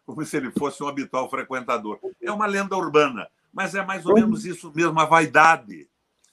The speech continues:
Speaker 1: o corporativismo, que é a
Speaker 2: Tá.
Speaker 1: manifestação
Speaker 2: Governador,
Speaker 1: política do individualismo,
Speaker 2: eu
Speaker 1: tomou conta disso tudo, e eles passaram a agir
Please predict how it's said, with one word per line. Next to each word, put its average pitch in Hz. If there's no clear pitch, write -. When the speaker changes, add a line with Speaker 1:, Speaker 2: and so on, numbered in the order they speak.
Speaker 1:
o 117
corporativismo, 147
que -
é 131
a 123
Speaker 2:
Tá. 123
Speaker 1:
manifestação 131
Speaker 2:
Governador, 233
Speaker 1:
política 190
do -
individualismo, 123
Speaker 2:
eu 233
Speaker 1:
tomou 190
conta 190
disso 165
tudo, 160
e 151
eles 190
passaram 175
a 165
agir 143